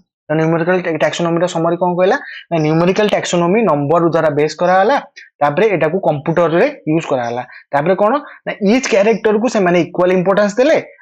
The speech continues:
ଆଉ ପ୍ରତି କ୍ୟାରେକ୍ଟର କୁ ଗୋଟେ ଗୋଟେ କୋଡ ଦେଲେ, କୋଡ କୁ କମ୍ପେୟାର କଲେ, ଯୋଉ କୋଡ ସିମିଲାର ତାକୁ ଗୋଟେ ଗ୍ରୁପ ରେ ରଖାଗଲା, ଯୋଉଟା ଯାହା ସହିତ ସିମିଲାର ସେମିତି ଆରେଞ୍ଜ କରାଗଲା, ହେଲା। ପ୍ରଥମେ ଗଲା ନ୍ୟୁମେରିକାଲ ଟାକ୍ସୋନୋମି, ତାପରେ ଆସିଲା କଣ? ନା, ସାଇଟୋଟାକ୍ସୋନୋମି। ସାଇଟୋଟାକ୍ସୋନୋମି କଣ?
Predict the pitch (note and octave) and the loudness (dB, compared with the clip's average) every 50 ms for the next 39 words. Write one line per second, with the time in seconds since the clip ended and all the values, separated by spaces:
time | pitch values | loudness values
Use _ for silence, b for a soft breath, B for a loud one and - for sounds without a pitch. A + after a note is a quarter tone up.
0 | B B - C#3+ C#3 - D3+ C3+ - - F#3+ F#3+ F#3 D#3+ E3+ D#3+ E3 F#3 F#3 F#3 | B B -4 -4 -2 -2 -4 -4 0 -2 0 0 2 0 0 0 0 0 0 0
1 | G3+ F#3 E3 D3 D3 D#3 D#3 E3 E3+ F3 F3 F3+ F#3+ F#3+ G#3 B3+ C#4 A3+ D3 - | 0 0 -2 0 2 2 2 2 0 0 2 2 2 2 2 2 2 2 0 -2
2 | - C#3+ C3+ C3+ C3 - E3 D3+ - D3 C#3+ C#3 E3+ F3+ G3 G3 A#3 C4+ C#4+ F#3+ | -2 -2 0 0 0 -2 -4 -2 -2 -2 -2 0 0 0 2 2 2 2 2 2
3 | C#3+ C3 C#3 C3 C3 - C#3+ C#3 - - D3+ D3+ D3+ E3 E3 E3 B2+ B2+ C#3 C3+ | 2 0 -2 -2 0 -2 -2 -2 -2 -4 -2 0 2 0 0 -2 -6 -6 -6 -8
4 | B2 C#3 A2+ - C#3+ C#3 C#3+ D3 C#3+ E3+ F3 F3+ F#3 F#3 - A#3+ B3+ G#3 D3 C3 | -6 -6 -6 -4 -4 -2 -2 -4 -2 -2 0 0 0 -2 -2 -4 -2 -2 -2 -2
5 | C#3 C3+ A#2+ D3 C#3+ C3+ C3 C3+ C3 C3+ C#3 D3 D3 D3 D3+ D3 D#3+ G#3 A3+ - | -4 -2 -2 -2 -2 -2 -2 -4 -6 -10 -8 -8 -8 -8 -6 -8 -6 -8 -8 -6
6 | - D#3+ D3 C#3+ F3 D#3+ C3+ C#3+ D3 D3+ - - A#2+ A#2+ A#2 A2+ A#2 A2+ B B | -6 -6 -2 0 0 2 2 2 0 -2 -2 -2 -2 -2 -4 -6 -10 -12 B B
7 | B B B B _ _ - A3+ G#3+ - B B B B - C3+ B2+ - D#3+ E3 | B B B B _ _ -2 -2 -2 -2 B B B B -6 -6 -4 -2 -2 -2
8 | E3 D#3+ E3 D#3+ D3 C3+ C3+ C#3+ D3 E3 E3 F#3 F#3 F#3 G3 F#3 - G#3 G#3 G#3 | 0 0 0 0 0 -2 -2 0 -2 0 0 0 2 2 0 -2 0 -2 -2 0
9 | G#3 G#3+ G3+ B B B B B - C3+ C#3+ C#3+ F3 F#3+ F#3+ D#3+ C#3+ C3+ - D3+ | 0 -2 -4 B B B B B -2 -2 -2 0 0 0 2 0 0 0 0 -2
10 | D3 D3 D3+ E3 G3+ C4+ C4+ B B B B - G#3 G3+ - - C#3+ C#3+ C#3+ E3 | -2 0 0 0 -2 -2 -4 B B B B -4 -4 -2 0 0 -2 0 0 -2
11 | D3 D3 C3+ B2 - - - B2+ A#2+ A#2+ A#2+ A#2+ - B B B B _ - D3 | -2 -2 -4 -6 -6 -10 -10 -10 -8 -10 -10 -12 -14 B B B B _ -2 -2
12 | D#3 E3 A3+ A3+ A3+ A#3 A3+ - A#3 A#3 A#3 A#3+ A#3+ A#3 A#3+ A3+ A#3 | 0 0 0 0 0 0 0 0 0 0 2 0 0 2 2 2 0